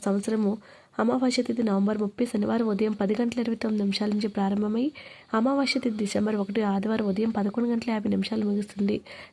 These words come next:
క్యాలెండర్లు పరిశీలిస్తే సంవత్సరం కార్తీక అమావాస్య ఒకటి ఆదివారం జరుపుకోబోతూ ఉన్నారు. ఆదివారం అమావాస్య. ఈ రోజున గ్రహగతులు ఇచ్చే కొన్ని రాశుల వారికి విశేషమైన ఫలితాలు రాబోతున్నాయని పండితులు తెలియజేస్తూ ఉన్నారు.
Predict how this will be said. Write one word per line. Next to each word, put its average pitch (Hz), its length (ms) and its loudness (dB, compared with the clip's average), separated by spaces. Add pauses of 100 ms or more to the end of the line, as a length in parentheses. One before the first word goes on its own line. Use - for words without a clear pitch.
క్యాలెండర్లు 262 460 4
పరిశీలిస్తే 208 580 -2
సంవత్సరం 208 380 -2
కార్తీక 208 400 -2
అమావాస్య 220 460 0
ఒకటి 202 460 -2 (340)
ఆదివారం 247 480 2
జరుపుకోబోతూ 220 720 -2
ఉన్నారు. 202 360 2 (1600)
ఆదివారం 254 600 4
అమావాస్య. 208 640 2 (520)
ఈ 247 40 4
రోజున 262 340 4
గ్రహగతులు 233 580 0
ఇచ్చే 240 200 -4
కొన్ని 214 220 0
రాశుల 202 360 0
వారికి 214 300 -2
విశేషమైన 233 540 0
ఫలితాలు 214 440 -2
రాబోతున్నాయని 208 800 -2 (400)
పండితులు 247 480 -2
తెలియజేస్తూ 214 580 -2
ఉన్నారు. 196 540 -2